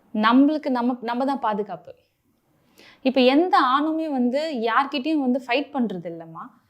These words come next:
எந்த ஆண்களும் வந்து யாரோ, யார்கிட்டயும் போய் "எனக்கு இதை கொடுங்க, எனக்கு அதை கொடுங்க, எனக்கு இது வேணும்னு" ஃபைட் பண்றது இல்ல. But நம்ம இன்னும், இன்னமும் ஃபைட் பண்ணிக்கிட்டே இருக்கோம். சுதந்திரத்துக்காக நம்ம போராடிக்கிட்டே இருக்கோம். சுதந்திரம் already நம்ம கையில தான் இருக்கு.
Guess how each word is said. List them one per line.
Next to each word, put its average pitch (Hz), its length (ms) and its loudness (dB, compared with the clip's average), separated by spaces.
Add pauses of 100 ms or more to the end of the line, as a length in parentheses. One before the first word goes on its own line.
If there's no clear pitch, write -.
(180)
எந்த 254 340 6
ஆண்களும் 277 460 0
வந்து 269 240 -4
யாரோ, 240 280 -2
யார்கிட்டயும் 262 540 -2
போய் 254 160 -4
"எனக்கு 233 320 -6
இதை 254 200 0
கொடுங்க, 214 360 -6
எனக்கு 208 320 -12
அதை 269 200 -2
கொடுங்க, 202 300 -10
எனக்கு 202 240 -8
இது 226 120 0
வேணும்னு" 233 320 -4
ஃபைட் 254 240 -6
பண்றது 202 300 -8
இல்ல. 165 200 -12 (260)
But 285 60 0
நம்ம 262 240 4
இன்னும், 311 440 2
இன்னமும் 311 440 0
ஃபைட் 262 240 -2
பண்ணிக்கிட்டே 262 340 0
இருக்கோம். - 380 -6 (280)
சுதந்திரத்துக்காக 269 720 2
நம்ம 240 320 0
போராடிக்கிட்டே 262 540 0
இருக்கோம். 208 240 -6
சுதந்திரம் 262 420 0
already 226 340 0
நம்ம 214 220 -4
கையில 226 280 -2
தான் 214 160 -6
இருக்கு. 190 400 -10